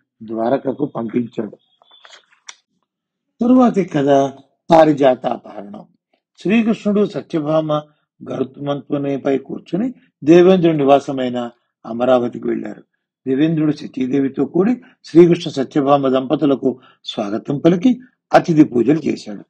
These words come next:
శ్రీకృష్ణుడు అదితి మాతను దర్శించి నరకాసురుడు అపహరించిన ఆమె కర్ణ కుండలములను ఆమెకు అందజేశాడు. సత్యభామ కృష్ణునితో కూడి నందన వనంలో విహరించింది. ముల్లోకములు కోరిన కోర్కెలు తీర్చేటువంటి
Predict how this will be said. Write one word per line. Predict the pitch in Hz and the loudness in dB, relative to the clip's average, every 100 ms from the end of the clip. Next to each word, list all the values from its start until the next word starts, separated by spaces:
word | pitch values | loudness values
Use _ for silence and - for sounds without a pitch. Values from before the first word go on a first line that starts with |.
| _ _ | _ _
శ్రీకృష్ణుడు | - 160 170 170 - 135 131 131 _ _ | 2 4 6 2 0 2 2 0 _ _
అదితి | - 107 120 139 | -12 -8 -4 0
మాతను | 135 131 127 120 | 2 2 -2 -4
దర్శించి | 117 - 165 208 226 - _ _ | -4 -4 -2 0 -2 -4 _ _
నరకాసురుడు | 113 123 151 151 151 135 | -6 0 2 4 4 2
అపహరించిన | 123 - 127 131 127 131 120 117 _ _ _ | 2 0 0 0 -2 -4 -6 -8 _ _ _
ఆమె | 123 127 123 | -2 0 -2
కర్ణ | 123 120 151 151 | -4 -4 0 0
కుండలములను | 151 139 147 147 139 135 127 127 123 _ _ _ | 0 0 2 2 2 0 0 -4 -8 _ _ _
ఆమెకు | 117 117 113 - | -6 -6 -6 -8
అందజేశాడు. | 98 101 110 107 - 101 - _ _ _ - | -10 -6 -4 -4 -8 -12 -12 _ _ _ -20
సత్యభామ | - - 135 139 151 135 127 127 _ _ | -8 0 2 6 6 4 0 -6 _ _
కృష్ణునితో | - - 143 143 131 135 | -20 -10 -6 -2 0 0
కూడి | 123 175 220 202 - _ _ | 2 2 2 -2 -6 _ _
నందన | 123 135 131 | -4 -2 0
వనంలో | 127 120 151 160 135 | 0 2 2 4 4
విహరించింది. | 113 104 139 135 - 113 101 _ _ _ - | 0 -4 -4 -6 -10 -12 -14 _ _ _ -6
ముల్లోకములు | 113 147 170 175 165 156 151 | 4 6 6 4 6 6 4
కోరిన | - 151 151 | 2 2 2
కోర్కెలు | 143 156 151 170 156 | 0 0 0 4 2
తీర్చేటువంటి | - 135 - 151 147 135 120 135 123 | 2 -2 0 -2 0 -4 0 0 0